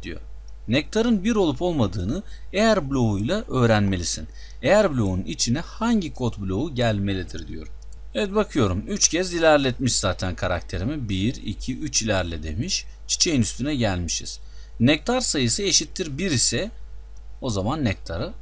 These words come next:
alacağız. Şu anda sıfırdı bakın. Nektar almadı. Ama bazenleri de bir olacak. Evet, bu nektar alın, e, eğer komutunun içine nektar al komutu gelmeliydi.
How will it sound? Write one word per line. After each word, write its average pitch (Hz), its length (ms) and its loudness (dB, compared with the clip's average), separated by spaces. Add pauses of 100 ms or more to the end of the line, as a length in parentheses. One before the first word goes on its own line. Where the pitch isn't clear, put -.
(120)
alacağız. 123 600 -6 (2250)
Şu - 160 0
anda 127 160 2
sıfırdı 87 440 -2
bakın. 190 400 -6
Nektar 131 340 0
almadı. 80 420 -4 (400)
Ama 131 200 0
bazenleri 92 540 4
de 170 140 -4
bir 196 120 0
olacak. 101 540 0 (680)
Evet, 156 240 -2
bu 175 340 2
nektar 165 440 2
alın, 107 280 4 (580)
e, 107 380 -2
eğer 143 460 2 (140)
komutunun 101 480 0
içine 147 520 0
nektar 147 400 0
al 151 180 0
komutu 117 440 -4
gelmeliydi. 92 760 -2